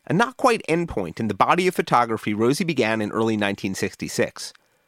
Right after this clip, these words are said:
Later in the year, as planned from the get-go, Rosie would leave Fly By Night Travel to tour the world and elsewhere. Her photos of Santa Barbara are great, but as Rosie was making her exit from the Dead's world,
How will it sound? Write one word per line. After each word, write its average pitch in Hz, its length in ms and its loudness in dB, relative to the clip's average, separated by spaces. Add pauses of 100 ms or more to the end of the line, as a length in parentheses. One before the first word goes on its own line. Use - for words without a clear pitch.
(440)
Later 220 360 2
in 104 80 -2
the 95 80 -4
year, 71 320 -6 (120)
as 226 200 2
planned 208 340 -2
from 214 140 0
the 190 60 0
get-go, 98 500 -2 (420)
Rosie 277 300 4
would 185 200 -2
leave 202 200 0
Fly 120 260 2
By 135 160 4
Night 135 180 2
Travel 80 500 -4
to - 80 -12
tour 233 260 4
the 214 100 2
world 151 300 4
and 113 100 2
elsewhere. - 500 -4 (580)
Her 170 100 0
photos 262 400 4
of 151 100 0
Santa 175 280 2
Barbara 113 360 2
are 101 60 -4
great, 98 340 -6 (720)
but 170 120 4
as 139 140 0
Rosie 269 300 4
was 214 160 0
making 165 300 0
her 117 100 4
exit 143 300 0
from 110 140 -2
the 101 80 -2
Dead's 113 300 0
world, 73 300 -8